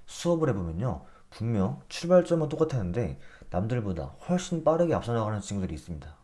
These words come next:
같은 출발점에서 누구는 기어가고 누구는 걸어간다면 어떤 학생은 달려갑니다. 깜짝 놀랐어요. 저는 그런 학생들을 볼 때마다 굉장히 궁금했습니다. 그래서 물어봤어요.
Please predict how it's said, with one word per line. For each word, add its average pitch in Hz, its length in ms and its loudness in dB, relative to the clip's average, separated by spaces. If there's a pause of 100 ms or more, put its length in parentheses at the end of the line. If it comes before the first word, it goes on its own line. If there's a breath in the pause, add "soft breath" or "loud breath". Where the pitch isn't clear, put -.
같은 139 420 -4
출발점에서 120 880 -2
누구는 117 520 -2
기어가고 110 800 0
누구는 117 380 -2
걸어간다면 101 840 0 (320 loud breath)
어떤 117 260 -2
학생은 110 380 -4
달려갑니다. 95 800 -2 (140)
깜짝 143 320 -2
놀랐어요. 87 420 -4 (140)
저는 104 300 -2 (120)
그런 123 220 -2
학생들을 131 340 -2
볼 92 140 -4
때마다 85 500 -2
굉장히 98 380 -2
궁금했습니다. 110 800 -4 (360 soft breath)
그래서 95 360 -4
물어봤어요. 95 640 0